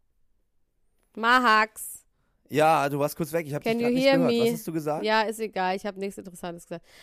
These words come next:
Speaker 1: Weißt du, wir hören heute vielleicht einfach früher auf, oder?
Speaker 2: Es, es
Speaker 1: Was
Speaker 2: ist,
Speaker 1: meinst
Speaker 2: es
Speaker 1: du?
Speaker 2: ist tatsächlich so, dass also diese Woche einfach nichts passiert ist, oder?
Speaker 1: Es ist wirklich nichts passiert. Also ich guck noch mal ganz kurz parallel bei Us Weekly, dass wir
Speaker 2: Obwohl
Speaker 1: euch auch nicht
Speaker 2: eine Sache
Speaker 1: anlügen.
Speaker 2: ist noch passiert.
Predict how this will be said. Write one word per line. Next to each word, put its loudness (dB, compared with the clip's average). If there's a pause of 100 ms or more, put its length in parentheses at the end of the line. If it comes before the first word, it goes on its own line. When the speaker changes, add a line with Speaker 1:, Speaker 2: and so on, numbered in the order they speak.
(220)
Speaker 1:
Weißt 4
du, -4
wir 2
hören 2
heute 0
vielleicht -2
einfach -4
früher 0
auf, 0
oder? -2 (680)
Speaker 2:
Es, -6
es -6
Speaker 1:
Was -6
Speaker 2:
ist, -10
Speaker 1:
meinst -4
Speaker 2:
es -4
Speaker 1:
du? -4
Speaker 2:
ist -8
tatsächlich -6
so, -6
dass -6 (260)
also -6
diese -8
Woche -8
einfach -12
nichts -12
passiert -10
ist, -16
oder? -6
Speaker 1:
Es -12
ist -8
wirklich -4
nichts -4
passiert. -6
Also -6
ich -14
guck -6
noch -4
mal 0
ganz -2
kurz -4
parallel -2
bei 0
Us -6
Weekly, -6
dass -6
wir -2
Speaker 2:
Obwohl 4
Speaker 1:
euch -2
auch -2
nicht 2
Speaker 2:
eine 4
Sache 2
Speaker 1:
anlügen. 2
Speaker 2:
ist -4
noch -2
passiert. -4